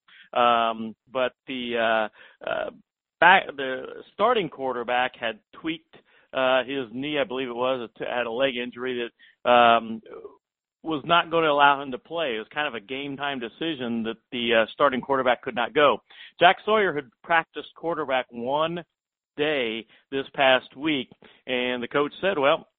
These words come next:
you know, w-, we need you. Are, are you ready to go?" And Jack Sawyer is a heck of a athlete. He's also a heck of a, a, a teammate. He said, "Yep, uh, uh, I'm ready." So they started him at quarterback,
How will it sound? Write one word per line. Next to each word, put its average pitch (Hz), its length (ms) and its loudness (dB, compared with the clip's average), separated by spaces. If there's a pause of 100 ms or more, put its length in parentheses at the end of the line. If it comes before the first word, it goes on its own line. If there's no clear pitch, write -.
(100)
you - 180 -8
know, 120 320 -4
w-, - 280 -16
we 131 220 0
need 170 240 4
you. 143 400 0
Are, 117 120 6 (100)
are 127 120 6
you 127 140 0
ready 131 200 2
to 123 100 -4
go?" 165 360 0
And 123 200 -6 (220)
Jack 156 280 0
Sawyer 175 260 -2
is 113 80 -6
a 113 100 -2
heck 139 180 -2
of 110 120 -8
a 110 80 -8 (360)
athlete. 131 440 2
He's 117 120 -12
also 139 240 -8
a 113 160 -4 (340)
heck 151 220 -8
of 120 140 -8
a, 113 220 -8 (240)
a, 120 80 -4
a 107 220 -4 (100)
teammate. 135 460 -6
He 127 120 -14
said, 139 100 -10
"Yep, 151 180 -2 (180)
uh, 110 160 -2
uh, 127 320 0
I'm 139 160 -4
ready." 151 260 -4 (280)
So 175 80 0
they 180 80 0
started 240 300 0
him 190 140 -2
at 151 100 -8
quarterback, 127 600 0